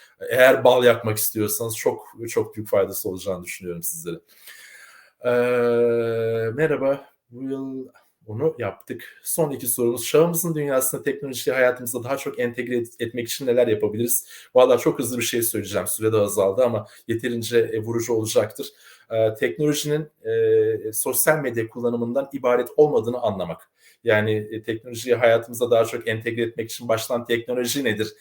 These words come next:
Ona bakmamız gerekiyor. Nasıl online eğitimden bahsederken "Online eğitim nedir peki?" diye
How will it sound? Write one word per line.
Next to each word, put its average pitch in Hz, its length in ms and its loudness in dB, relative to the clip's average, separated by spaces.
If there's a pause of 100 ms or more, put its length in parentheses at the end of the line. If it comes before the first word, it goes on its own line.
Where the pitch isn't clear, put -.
(140)
Ona 120 200 2
bakmamız 104 420 0
gerekiyor. 104 360 -4
Nasıl 117 220 -4
online 117 340 2
eğitimden 113 380 -4
bahsederken 113 640 0 (200)
"Online 135 380 2
eğitim 123 240 -6
nedir 139 260 -6
peki?" - 220 -12
diye 101 220 -4